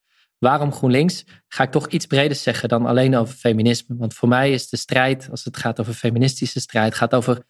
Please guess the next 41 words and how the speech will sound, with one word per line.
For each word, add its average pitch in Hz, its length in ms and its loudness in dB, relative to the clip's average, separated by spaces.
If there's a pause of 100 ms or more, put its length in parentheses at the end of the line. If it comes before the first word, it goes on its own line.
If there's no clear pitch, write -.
(240)
over 127 260 2
heel 127 180 4
veel 113 120 0
meer. 120 240 2
Het 107 100 -6
gaat 113 260 0
over 113 160 0
een 117 80 -2
systeem 131 420 -2
wat 123 160 -4
we 117 80 -6
willen 107 200 0
veranderen 104 520 0
en, 117 180 0
en 117 140 0
de 117 100 2
norm 135 280 2
die 117 100 0
je 107 80 0
wil 107 140 -2
veranderen. 104 460 -4
En 113 80 -2
GroenLinks 156 340 2
is 139 100 0
een 131 80 -2
partij 139 380 2
die, 123 200 -6 (500)
die 127 140 4
is - 220 -2
opgericht 131 640 0
vanuit 139 340 0
de - 80 -6
emancipatiebewegingen 127 1200 0
en 120 160 2
die 113 300 0
knokt 151 380 0
voor - 180 -4
de 113 60 -2
aanpak 120 340 0
van 117 140 -4
klimaatverandering. 117 880 0